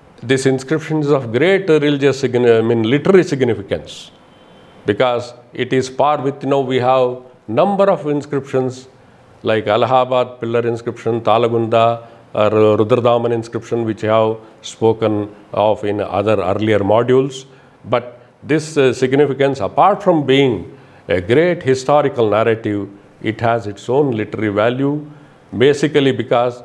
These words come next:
uh, apart from literary value, it mentions the name of Kalidasa and Bharavi. And, uh, you, as you know, as students of Sanskrit literature and humanities, Kalidasa's date is even now debatable, and the scholars could not arrive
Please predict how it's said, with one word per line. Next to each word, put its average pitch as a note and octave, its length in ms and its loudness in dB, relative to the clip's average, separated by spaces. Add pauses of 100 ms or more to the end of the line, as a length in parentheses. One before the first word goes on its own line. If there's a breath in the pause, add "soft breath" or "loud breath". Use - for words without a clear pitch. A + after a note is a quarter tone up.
(720)
uh, G#2+ 200 0
apart D3+ 340 -2
from D3+ 180 -2
literary C#3 320 -2
value, D3+ 200 0
it D3+ 140 -8
mentions F3 520 0
the A#2+ 120 -2
name C3 260 0
of C3 180 -4
Kalidasa A2 800 -2 (260 loud breath)
and F#2+ 220 -6
Bharavi. C3 440 0 (1120)
And, B2+ 320 -2
uh, A#2+ 160 2
you, A#2 220 -2
as A#2+ 160 -2
you C3 100 0
know, D3+ 220 2
as C3+ 100 -4
students C#3+ 440 -4
of A#2+ 120 -2
Sanskrit B2 440 -4
literature C3+ 640 -2
and A#2 300 0
humanities, C3 760 0 (400 loud breath)
Kalidasa's C#3 800 0
date C#3 280 -2
is C3 160 -4
even C#3+ 300 2
now D3 180 4
debatable, A#2 760 -2 (300 loud breath)
and G#2+ 280 0
the G#2 100 -2
scholars D3+ 460 0
could B2 220 -4
not D#3+ 360 0
arrive B2+ 540 0